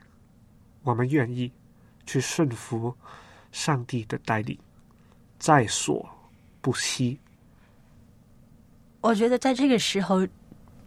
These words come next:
Speaker 2: 只有上帝能够回应。不过我相信，当亚伯拉罕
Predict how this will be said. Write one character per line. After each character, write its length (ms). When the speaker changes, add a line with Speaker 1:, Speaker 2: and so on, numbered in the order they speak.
Speaker 2:
只 140
有 120
上 300
帝 140
能 160
够 100
回 260
应。 300
不 100
过 100
我 120
相 240
信， 340
当 180
亚 140
伯 180
拉 200
罕 340